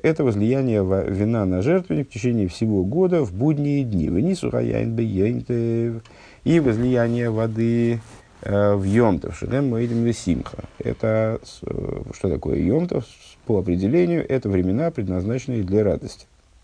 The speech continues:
Э, э, то, что, то, что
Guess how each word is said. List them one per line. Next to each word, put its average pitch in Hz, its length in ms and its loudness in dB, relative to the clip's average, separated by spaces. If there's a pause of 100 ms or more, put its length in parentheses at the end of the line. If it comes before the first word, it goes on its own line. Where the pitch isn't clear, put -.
(1040)
Э, 90 320 2 (220)
э, 90 200 2
то, 98 280 0
что, 90 320 2
то, 113 160 6
что 87 320 2